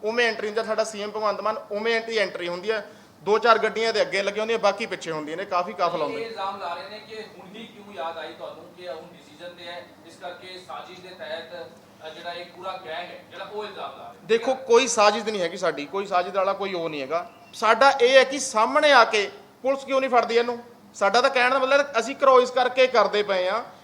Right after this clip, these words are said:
Speaker 1: ਕਿ ਇਹਨੂੰ ਅਰੈਸਟ ਕੀਤਾ ਜਾਵੇ। ਪੁਲਿਸ ਨੂੰ ਯਾਦ, ਉਸ ਦਿਨ ਥੋੜੇ ਦਿਨ ਪਹਿਲਾਂ ਜਦੋਂ ਅਠਾਰਾਂ,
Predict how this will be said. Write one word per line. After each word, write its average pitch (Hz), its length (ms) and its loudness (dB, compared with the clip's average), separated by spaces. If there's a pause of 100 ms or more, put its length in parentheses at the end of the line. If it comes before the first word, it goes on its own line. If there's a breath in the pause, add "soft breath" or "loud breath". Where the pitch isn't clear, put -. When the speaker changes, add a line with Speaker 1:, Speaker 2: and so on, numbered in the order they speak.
(100)
Speaker 1:
ਕਿ 269 60 -2
ਇਹਨੂੰ 285 200 8
ਅਰੈਸਟ 262 300 8
ਕੀਤਾ 233 300 2
ਜਾਵੇ। 196 260 4
ਪੁਲਿਸ 247 320 0
ਨੂੰ 277 140 2
ਯਾਦ, 240 220 8 (240)
ਉਸ 214 180 -10
ਦਿਨ 254 140 -4
ਥੋੜੇ 233 300 4
ਦਿਨ 262 120 0
ਪਹਿਲਾਂ 254 220 0
ਜਦੋਂ 254 160 4
ਅਠਾਰਾਂ, 214 400 0